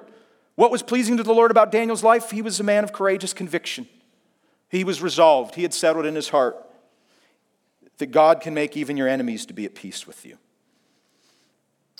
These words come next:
The heavenly conclusion of this section is it is God who gives favor with people in power, and the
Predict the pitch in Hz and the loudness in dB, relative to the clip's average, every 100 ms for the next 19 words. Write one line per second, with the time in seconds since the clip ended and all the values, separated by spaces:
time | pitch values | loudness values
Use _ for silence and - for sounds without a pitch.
0 | - - 226 233 226 220 202 180 202 185 | -4 2 2 2 0 -2 -4 -2 -2 0
1 | 196 160 214 - 233 214 - 226 185 208 | -2 2 2 4 2 0 -4 -8 -2 -2
2 | 202 220 165 - 185 202 196 190 196 190 | 0 -2 -2 2 2 4 0 0 0 -2
3 | - 180 180 180 185 - 147 139 165 160 | -2 0 0 0 -4 -4 -8 -4 -6 -4
4 | - 135 127 170 170 - - - - 185 | 0 2 2 -2 -8 -20 -20 -12 -6 -4
5 | 196 | -4